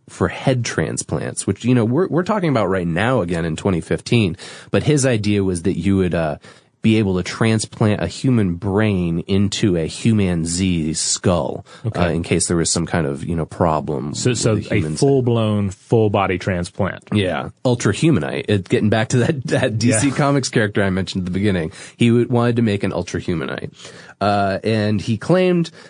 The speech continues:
Speaker 1: that there were other researchers at the time at the Harbin Medical University in China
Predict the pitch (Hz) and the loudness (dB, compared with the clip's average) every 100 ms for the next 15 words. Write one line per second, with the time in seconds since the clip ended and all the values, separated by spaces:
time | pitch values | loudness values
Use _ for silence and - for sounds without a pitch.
0 | _ 135 131 123 117 202 196 185 165 160 | _ 0 2 2 0 -2 2 2 2 2
1 | 156 143 139 123 117 127 127 113 - 185 | 0 -2 0 -2 0 -2 -2 -4 -2 0
2 | 214 135 104 98 107 87 - 139 139 147 | 2 2 0 -2 -2 -4 -2 -2 0 2
3 | 123 110 127 135 147 143 143 147 147 135 | 2 2 0 0 0 2 0 0 -2 0
4 | 110 101 - 117 127 147 | 0 0 0 0 0 0